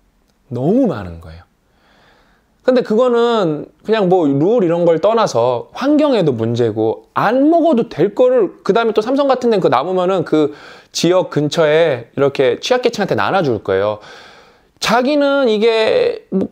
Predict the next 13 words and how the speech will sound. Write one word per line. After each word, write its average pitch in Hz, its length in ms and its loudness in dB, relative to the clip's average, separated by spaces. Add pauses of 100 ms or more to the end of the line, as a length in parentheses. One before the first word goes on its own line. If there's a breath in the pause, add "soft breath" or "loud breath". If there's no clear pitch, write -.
(140)
자기 208 220 0
돈 220 160 0
아니니까 139 720 -2 (200)
그냥 202 280 -2
갖고 147 280 -4
가서 190 220 0
먹기 - 240 -2
싫으면 190 180 0
버려버리는 123 680 0
거예요. 92 200 -10 (540)
오천 151 300 0
원의 135 160 -2
부가가치를. 107 600 -2